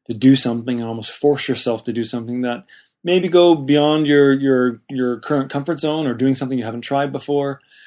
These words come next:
Uh, but if you force yourself to do it, even and especially when it's, uh, feels a bit uncomfortable,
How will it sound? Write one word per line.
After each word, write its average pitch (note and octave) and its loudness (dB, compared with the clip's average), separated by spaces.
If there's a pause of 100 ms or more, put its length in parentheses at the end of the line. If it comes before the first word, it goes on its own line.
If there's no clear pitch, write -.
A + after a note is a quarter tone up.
(380)
Uh, A2 -8
but C3+ -2
if C#3 -6
you A#2 -8
force G3+ -2
yourself C#3 0
to B2 -10
do D3+ 4
it, - -4 (120)
even F3+ 4
and A2+ -10
especially C3 -2
when A2 -2
it's, - -8
uh, A2+ -6
feels A#2 -2
a - -12
bit A2+ -4
uncomfortable, A2 -8